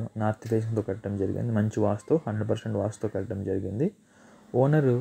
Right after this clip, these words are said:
out of country వెళ్ళడం గురించి ఈ హోమ్‌ని సేల్ చేయడానికి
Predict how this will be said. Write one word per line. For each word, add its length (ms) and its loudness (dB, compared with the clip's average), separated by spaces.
out 240 -2
of 120 -2
country 280 0
వెళ్ళడం 400 4
గురించి 360 -2
ఈ 80 2
హోమ్‌ని 440 2
సేల్ 200 6
చేయడానికి 460 2